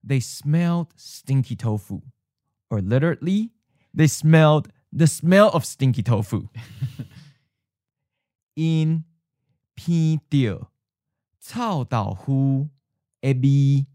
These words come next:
We'll do the verb phrase "smell" versus "smell,"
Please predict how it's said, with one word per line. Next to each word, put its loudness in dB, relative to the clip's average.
We'll -4
do -6
the -2
verb -2
phrase -4
"smell" 0
versus -2
"smell," 2